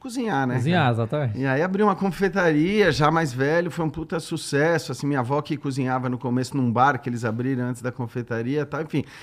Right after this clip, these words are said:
Speaker 1: E a coisa foi. E eu, e eu, assim, assistia muito futebol com ele na infância e tal, muito futebol brasileiro.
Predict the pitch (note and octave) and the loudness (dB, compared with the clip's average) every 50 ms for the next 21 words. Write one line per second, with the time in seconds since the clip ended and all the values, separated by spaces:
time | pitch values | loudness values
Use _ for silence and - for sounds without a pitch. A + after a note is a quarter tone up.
0 | - - - - - C#3+ D#3+ E3 D#3+ - F3+ F3+ E3+ A#3+ - - F#3 E3 C#3+ - | -20 -20 -20 -10 -2 2 2 2 4 4 4 6 6 4 4 4 2 2 2 2
1 | - - - - - - - G#3+ A#3+ C#4+ D#4+ C#4+ A#3 G3 G3+ A3+ B3+ C4 B3+ B3+ | -2 -10 -20 -16 -8 0 4 6 6 6 6 4 6 6 6 6 6 4 2 2
2 | G#3 F#3 F3 D#3+ - - F3+ E3 D#3 C3+ - E3 - G#3 G#3+ A3 G3 G#3+ G3+ - | 2 4 4 4 4 2 0 0 0 -2 -2 -2 0 2 4 4 4 4 2 2
3 | - F3 D#3 - B2 B2+ C3+ C3+ C3 - C3 B2+ B2 A#2+ A#2+ A#2+ B2 B2+ B2 - | -2 -4 -4 -4 -2 -2 0 -2 -2 -2 -2 0 0 0 -2 -2 -2 -2 -4 -2
4 | - C#3 C3+ D3 D3+ - C#3 A#2+ - D3 C3+ D#3+ F#3 F#3+ F#3+ D#3 - C3+ B2 B2+ | 0 2 2 2 2 0 -4 -2 0 2 2 2 0 -2 -6 -8 -4 0 2 2
5 | C#3 C#3 C#3 - - C3+ A#2+ - A2+ A#2+ B2+ C3 B2+ A#2 A2 B2 C3 A#2+ G#2+ B2 | 2 2 0 -4 -8 -8 -8 -6 -2 0 0 2 0 0 0 -2 -2 -2 -2 -2
6 | A2+ A2 A#2+ C#3+ D#3+ F3 F#3+ G3 | 0 0 0 0 0 -2 -2 -6